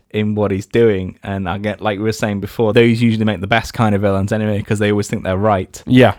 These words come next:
Speaker 1: But even so, he's not particularly villainous. He's not, like, um, immoral or amoral character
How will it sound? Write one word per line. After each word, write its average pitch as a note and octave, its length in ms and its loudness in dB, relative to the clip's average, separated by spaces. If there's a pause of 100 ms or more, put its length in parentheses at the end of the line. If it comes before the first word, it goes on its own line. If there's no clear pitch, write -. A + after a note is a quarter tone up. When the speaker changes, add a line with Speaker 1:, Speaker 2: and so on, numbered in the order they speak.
Speaker 1:
But F#3 160 4
even G#3+ 260 2
so, A3+ 160 2
he's E3+ 120 2
not G3 200 0
particularly D#3+ 680 -4
villainous. C3+ 520 2
He's A#2+ 160 0
not, D3+ 240 0
like, B2 320 2
um, G#2+ 480 0 (120)
immoral A#2 540 4
or G2 180 0
amoral G#2+ 460 0
character A#2 640 -4